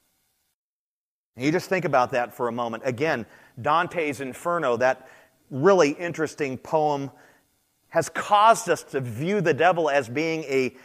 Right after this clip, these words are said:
despicably ugly, nasty, wretched creature,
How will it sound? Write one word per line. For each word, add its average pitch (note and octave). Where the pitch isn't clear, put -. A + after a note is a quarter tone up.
despicably D#3
ugly, D#3
nasty, D#3
wretched C3
creature, D3+